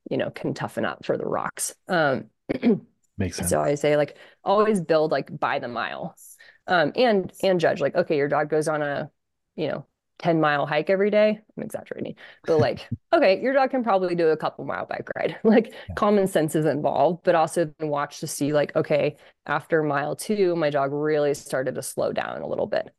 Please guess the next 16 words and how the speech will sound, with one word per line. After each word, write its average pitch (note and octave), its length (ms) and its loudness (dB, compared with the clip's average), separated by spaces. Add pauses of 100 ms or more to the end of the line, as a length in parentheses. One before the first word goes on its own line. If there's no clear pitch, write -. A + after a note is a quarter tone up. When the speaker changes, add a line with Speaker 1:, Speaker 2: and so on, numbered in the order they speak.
Speaker 1:
That's C#3+ 280 -2
my B2+ 120 0
cue B2+ 200 -4
to B2+ 60 -2
be A#2+ 80 -4
like, B2+ 200 -2
"All B3 80 2
right, G#3+ 240 0 (340)
the G3+ 80 2
two G3+ 180 -2
mile F3+ 260 -2
mark D3+ 320 0
is C#3+ 280 -2
kind D#3 260 -6
of C#3+ 100 -4
our, C3+ 280 -2